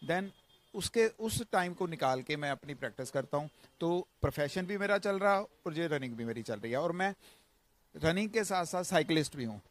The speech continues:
मैं साइकिलिंग भी करता हूँ। मैं दो बार एसआर हूँ, एसआर बोलते हैं फिफ्टीन हंड्रेड किलोमीटर, टू हंड्रेड, थ्री हंड्रेड, फ़ोर हंड्रेड and सिक्स हंड्रेड, मैं दो बार कर चुका हूँ। तो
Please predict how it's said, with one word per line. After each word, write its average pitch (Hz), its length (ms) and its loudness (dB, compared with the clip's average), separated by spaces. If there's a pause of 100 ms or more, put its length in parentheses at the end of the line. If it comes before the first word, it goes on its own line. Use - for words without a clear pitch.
(220)
मैं 151 80 -2
साइकिलिंग 151 440 -2
भी 156 200 2
करता 156 300 0
हूँ। 156 180 -2
मैं 151 280 -2
दो 139 200 2
बार 151 180 8
एसआर 143 320 0
हूँ, 165 160 -6 (640)
एसआर 160 300 2
बोलते 156 300 -2
हैं 175 80 -2
फिफ्टीन 160 440 -2
हंड्रेड 143 300 0
किलोमीटर, 120 480 -4 (120)
टू 165 140 0
हंड्रेड, 170 380 -2 (540)
थ्री 160 180 4
हंड्रेड, 170 320 0
फ़ोर 151 280 -2
हंड्रेड 147 240 -4
and 151 100 -4
सिक्स - 280 -6
हंड्रेड, 117 240 -8
मैं 139 220 -4
दो 151 340 -2
बार 165 160 6
कर 143 140 -4
चुका 131 260 -6
हूँ। 156 160 -4 (400)
तो 214 280 4